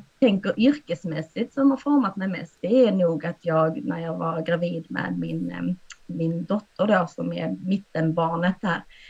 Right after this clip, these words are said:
så fick jag erbjudandet om den tjänsten jag har idag i åttonde månaden, att gå in som V D för Helsingborg City, och jag tror jag sa nej kanske fyra gånger innan de lyckades övertala mig att skriva på de där papperna. Och det är ju en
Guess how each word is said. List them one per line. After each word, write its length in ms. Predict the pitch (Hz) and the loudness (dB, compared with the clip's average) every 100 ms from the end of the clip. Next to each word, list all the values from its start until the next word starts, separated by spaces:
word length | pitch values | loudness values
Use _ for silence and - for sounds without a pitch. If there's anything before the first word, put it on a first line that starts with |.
| - - _ | -20 -20 _
så 180 | - 196 | -6 0
fick 300 | 240 - - | 2 0 2
jag 120 | 196 | 6
erbjudandet 580 | 208 185 165 165 170 180 | 6 4 2 0 0 0
om 60 | 185 | 2
den 140 | 175 | 2
tjänsten 360 | 190 160 - 170 | 0 -2 -2 -2
jag 80 | |
har 120 | 165 165 | 0 0
idag 440 | 196 - 160 165 | 0 0 0 0
i 40 | 170 | -2
åttonde 380 | 175 170 160 | -4 -4 -2
månaden, 720 | 170 185 185 165 175 196 208 214 | 0 0 0 -2 -2 0 -2 -4
att 140 | 180 - | -6 -6
gå 160 | 190 | -4
in 140 | 170 160 | -4 -4
som 220 | 165 170 | -4 2
V 180 | 180 202 | 4 4
D 80 | 180 | 2
för 80 | 160 | -2
Helsingborg 380 | 165 156 165 160 | -4 -6 -6 -6
City, 420 | 165 165 - - | -8 -10 -6 -4
och 180 | 165 - | -4 -4
jag 160 | - 160 | -6 -4
tror 120 | - 165 | 0 0
jag 80 | |
sa 120 | 160 170 | 0 0
nej 360 | 170 160 160 | 0 0 -2
kanske 340 | - 170 156 - - _ | -4 -8 -6 -8 -10 _
fyra 320 | 170 175 170 | -4 -4 -2
gånger 460 | 170 180 185 175 202 | 2 2 2 -2 -2
innan 240 | 196 180 | 0 0
de 160 | 175 175 | 0 -2
lyckades 340 | 175 180 175 | -2 -2 2
övertala 480 | 185 185 180 175 170 165 | 2 2 0 -2 -2 -2
mig 160 | 170 | -4
att 80 | 175 | -6
skriva 240 | - 175 175 | 0 0 2
på 80 | 170 | 0
de 120 | 165 | 0
där 80 | 185 | -2
papperna. 500 | 175 185 - - 185 185 - - - - | -2 -4 -4 -2 -2 -4 -10 -20 -20 -6
Och 120 | 185 190 | 0 6
det 100 | 262 | 8
är 240 | 285 269 | 10 10
ju 60 | 262 | 8
en 220 | 254 | 6